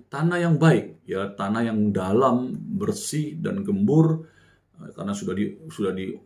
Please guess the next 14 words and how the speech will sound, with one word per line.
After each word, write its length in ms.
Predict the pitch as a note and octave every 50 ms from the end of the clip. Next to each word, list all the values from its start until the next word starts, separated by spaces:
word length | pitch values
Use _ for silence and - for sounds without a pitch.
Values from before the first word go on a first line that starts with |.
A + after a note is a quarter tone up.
| _ _ - F#2+
diolah 960 | F#2+ G2 F#2+ F2+ F2+ - - - - A#2 G#2+ G2+ G2+ A2+ G#2 - - - -
oleh 400 | G2+ G#2 G2+ G2 G2 G2 G2 F#2
petani 640 | E2 - F#2+ - - A2+ A#2 B2 C3+ C#3+ C#3+ C#3 A#2+
dengan 400 | G#2 G#2 G2+ G2+ G2 F#2+ F#2 F2+
binatang 1040 | E2+ E2 E2 - - F#2+ F#2 F#2+ G2 F#2+ A2 - - C3 C3+ C3 C3+ - - - -
untuk 160 | - G2+ G#2
mengolah 400 | G2+ F#2+ G2 G2 F#2+ F#2 - -
tanahnya 400 | G2 G2 G2 G2 F#2+ G2+ G#2+ A#2
sehingga 240 | A#2 - G2+ G2 G2
tanahnya 380 | G2 G2 F#2+ F#2+ F#2 F2+ F2+ E2+
itu 240 | F2+ G2 F#2 F2 - - - _ _
menjadi 400 | _ - F#2 E2+ - - F2 E2
gembur, 400 | D#2+ - F#2+ F#2 F2+ F#2+ G2 E2+
Saudara. 320 | - - F2 - F2 E2+